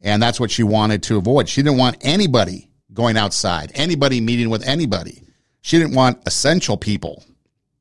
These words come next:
even outside. So she made up the two weeks to slow the curve. And then she writes, or actually, I think she stated this in an, uh, T V interview.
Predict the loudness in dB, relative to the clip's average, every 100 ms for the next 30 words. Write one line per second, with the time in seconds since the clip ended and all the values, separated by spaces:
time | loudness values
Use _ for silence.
0 | _ _ -6 -2 0 0 -2 -4 -6 -6
1 | -12 _ _ _ _ _ _ _ _ _
2 | _ _ _ -2 0 2 2 2 2 0
3 | -2 -2 -2 0 -2 -4 -10 -12 _ _
4 | _ -6 -4 -2 -2 -4 -2 -2 -4 -12
5 | _ _ _ _ _ 0 2 2 2 4
6 | 4 2 0 -8 -8 -12 _ _ _ _
7 | _ _ -2 0 2 0 0 0 -4 -2
8 | 0 2 2 2 0 -2 -12 _ _ _
9 | -4 0 2 2 2 2 2 0 2 2
10 | 4 2 -2 -4 -8